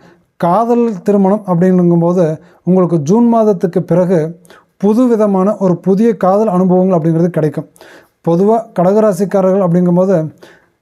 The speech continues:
காதல் திருமணத்தை பெ-, பெருமையா எதிர்பார்க்கக்கூடிய அளவுல இருக்கிறதே இல்லைங்க. சரிங்களா? அப்படி நீங்க ஒரு பெருமையான ஒரு எதிர்பார்ப்புல இருந்துட்டாலுமே அது வந்து பார்க்கும் ஒரு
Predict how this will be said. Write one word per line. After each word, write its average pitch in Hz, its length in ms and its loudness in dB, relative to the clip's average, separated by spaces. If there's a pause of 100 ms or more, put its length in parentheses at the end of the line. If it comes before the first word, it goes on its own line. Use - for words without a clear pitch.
(120)
காதல் 214 420 0
திருமணத்தை 202 540 0
பெ-, 185 280 2
பெருமையா 196 520 2 (100)
எதிர்பார்க்கக்கூடிய 180 840 0
அளவுல 170 360 0 (460)
இருக்கிறதே 190 520 0
இல்லைங்க. 165 340 0 (440)
சரிங்களா? 165 300 0 (320)
அப்படி 226 380 -2
நீங்க 220 180 2
ஒரு 208 100 2
பெருமையான 226 560 0
ஒரு 185 260 2
எதிர்பார்ப்புல 202 520 0
இருந்துட்டாலுமே 190 720 0 (280)
அது 185 280 0
வந்து 214 220 2
பார்க்கும் 208 360 -2
ஒரு 185 140 0